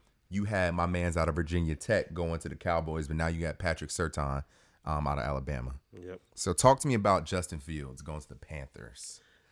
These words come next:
Speaker 1: And
Speaker 2: I
Speaker 1: what does that mean? What do they do with Teddy?
Speaker 2: I think, I think if you get Fields, they probably keep Teddy if they can't move him. Um,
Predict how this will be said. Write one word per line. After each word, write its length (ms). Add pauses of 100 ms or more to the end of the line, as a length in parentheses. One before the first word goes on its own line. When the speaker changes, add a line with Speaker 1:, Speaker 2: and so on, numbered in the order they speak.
(100)
Speaker 1:
And 180
Speaker 2:
I 60
Speaker 1:
what 180
does 140
that 160
mean? 380
What 100
do 60
they 120
do 160
with 160
Teddy? 380 (600)
Speaker 2:
I 100
think, 380 (840)
I 80
think 280
if 120
you 80
get 280
Fields, 420
they 120
probably 460
keep 360
Teddy 340
if 100
they 140
can't 340
move 260
him. 220 (540)
Um, 640